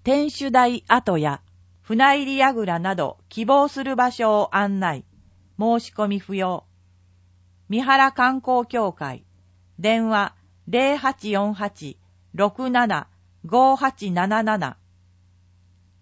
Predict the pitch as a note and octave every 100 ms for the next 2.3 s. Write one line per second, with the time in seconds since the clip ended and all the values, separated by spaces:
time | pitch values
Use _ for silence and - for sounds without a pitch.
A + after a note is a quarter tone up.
0 | _ _ _ _ - A#3+ C#4 D4+ D4 C#4+
1 | C4+ A#3+ G#3+ G3 F3+ F3 F3 F#3+ F#3+ F#3
2 | - E3+